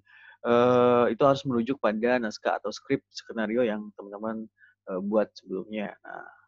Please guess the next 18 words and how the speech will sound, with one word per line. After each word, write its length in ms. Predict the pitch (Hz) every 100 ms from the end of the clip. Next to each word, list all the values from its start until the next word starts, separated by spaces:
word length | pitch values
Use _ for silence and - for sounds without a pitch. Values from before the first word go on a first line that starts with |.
| _ -
baik 240 | 117 127 117
buruknya 640 | 120 117 123 117 120 110
ataupun 400 | - 113 123 120
jelek 160 | 127 117
atau 160 | 110
tidaknya 400 | 107 117 107 110
sebuah 320 | 120 117 101
film 400 | - 104 165 175
itu 240 | - - 156
biasanya 320 | 107 101 127
tergantung 400 | 123 104 101 135
dari, 320 | 107 101 143 - - - - _ -
eh, 140 | 117
naskah 400 | 107 104 - 120
atau 160 | - 113
skrip 320 | - 147 175 _ _ _ _ _ _ _ - -
yang, 480 | 143 143 156 156 165 -
eh, 720 | 131 127 127 127 127 123